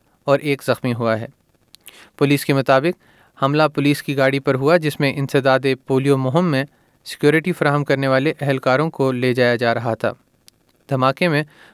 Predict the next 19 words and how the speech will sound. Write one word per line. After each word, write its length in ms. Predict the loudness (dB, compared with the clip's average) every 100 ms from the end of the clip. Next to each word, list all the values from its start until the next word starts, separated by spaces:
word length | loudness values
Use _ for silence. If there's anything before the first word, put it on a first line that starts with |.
| _
پولیس 360 | 2 4 2 4
کا 120 | 2
ایک 260 | 4 0 -2 -4
ہیڈ 140 | -2
کانسٹیبل 460 | 0 -2 0 0 0 0
ہلاک 260 | 0 0 -4 _ _ _
اور 180 | 2 2 2
ایک 260 | 2 2 -2 -4
ہیڈ 120 | -4
کانسٹیبل 460 | 0 -2 0 0 2
زخمی 300 | -2 -2 -4
ہوا 260 | 0 0
ہے، 120 | 0 -4 _ -4
جبکہ 400 | -4 0 -2 -2
ڈرائیور 360 | 0 2 2 0
بھی 200 | -4 -8 _
زخمی 320 | -4 -2 -2
ہوا 260 | -4 -4
ہے۔ 60 | -4